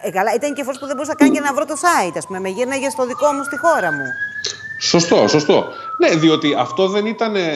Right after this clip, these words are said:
Speaker 2: δεν ήταν εφικτό να γίνει για πολλούς λόγους. Ένας εκ των οποίων, παραδείγματος χάριν, ήταν ότι δεν μπορούσε μια ελληνική πιστωτική κάρτα, παραδείγματος χάριν, να γίνει δεκτή από ένα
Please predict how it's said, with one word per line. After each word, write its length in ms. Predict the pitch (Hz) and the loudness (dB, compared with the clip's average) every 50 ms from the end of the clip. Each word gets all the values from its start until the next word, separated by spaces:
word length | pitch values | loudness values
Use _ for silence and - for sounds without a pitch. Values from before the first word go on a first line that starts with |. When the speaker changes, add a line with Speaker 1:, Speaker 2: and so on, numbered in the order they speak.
| 127 123 | -2 -2
Speaker 2:
δεν 140 | 135 175 202 | -2 -2 -2
ήταν 180 | 208 240 226 | -4 -2 -2
εφικτό 320 | 202 - - 147 - - 202 | -2 -4 -4 -6 -4 -2 0
να 100 | 220 180 | 0 0
γίνει 180 | 165 196 214 | 0 0 0
για 160 | 214 196 190 | 0 0 0
πολλούς 280 | - 175 175 202 208 180 | 0 -2 -2 -2 0 0
λόγους. 340 | 170 147 131 123 120 117 - | 2 2 2 2 0 0 0
Ένας 240 | 175 208 233 220 - | 0 0 0 0 -2
εκ 80 | - - | -4 -4
των 120 | - 147 | -2 -2
οποίων, 280 | 131 - 143 185 180 160 | -2 0 2 0 2 4
παραδείγματος 380 | 151 139 139 151 143 131 - | 4 2 2 2 0 -2 0
χάριν, 280 | - 160 185 208 214 208 | 2 2 2 2 2 -2
ήταν 200 | 214 208 233 220 | -2 -2 0 0
ότι 120 | 196 160 | 0 0
δεν 100 | 151 190 | 0 0
μπορούσε 360 | 185 185 180 185 190 190 180 | 2 4 4 4 4 4 2
μια 180 | 147 156 175 170 | 0 2 2 2
ελληνική 420 | 175 156 143 135 131 135 - 190 | 4 4 4 4 4 2 0 -2
πιστωτική 380 | 170 160 - 151 - - - 147 | -4 -4 -6 -6 -6 -4 -6 0
κάρτα, 320 | - 139 131 127 - 127 | 2 4 4 4 2 0
παραδείγματος 440 | - 104 110 107 113 113 104 110 - | 2 2 2 2 0 -4 -8 -6 2
χάριν, 260 | - 110 120 147 196 240 - - - - - - - - - _ - | 4 4 4 4 2 -2 -6 -10 -18 -20 -20 -20 -20 -20 -20 _ -2
να 440 | 127 139 139 131 131 131 127 123 | 0 2 4 4 4 4 4 4
γίνει 260 | 127 127 143 190 202 180 | 2 2 0 0 0 0
δεκτή 540 | 151 147 - - - 156 202 240 269 262 - | 0 -2 -4 -4 -4 -4 -2 -2 -4 -2 -2
από 220 | 170 160 - 165 170 | -2 -2 0 0 0
ένα 460 | 202 220 214 202 185 170 151 143 | 0 0 0 0 0 0 0 0